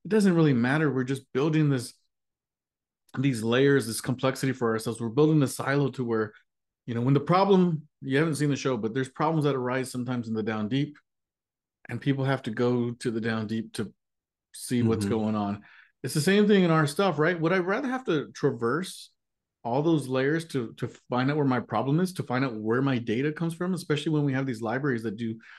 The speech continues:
Speaker 1: all this data transformation for us? And we say, "Oh, we don't wanna do it ourselves." Like you said, we're really just gonna shift the complexity to a,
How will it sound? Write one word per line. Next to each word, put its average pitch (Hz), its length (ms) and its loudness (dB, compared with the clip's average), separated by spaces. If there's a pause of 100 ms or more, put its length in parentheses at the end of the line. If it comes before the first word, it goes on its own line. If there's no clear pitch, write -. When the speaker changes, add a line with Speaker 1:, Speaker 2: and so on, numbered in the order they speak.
(140)
Speaker 1:
all 120 160 0
this 120 160 -2
data 123 260 0
transformation 131 640 0
for 185 180 2
us? 226 200 -4 (500)
And 135 100 -2
we 135 60 2
say, 135 140 -2
"Oh, 147 360 4
we 139 140 -2
don't 202 120 4
wanna 175 160 0
do 147 140 0
it 147 60 0
ourselves." 139 540 -4
Like 135 300 -10
you 127 60 -4
said, 123 300 0
we're 123 100 0
really 147 200 6
just 143 200 -4
gonna 131 160 -2
shift - 380 -2
the 170 60 -4
complexity 107 540 -4
to 110 220 -6
a, 101 40 -8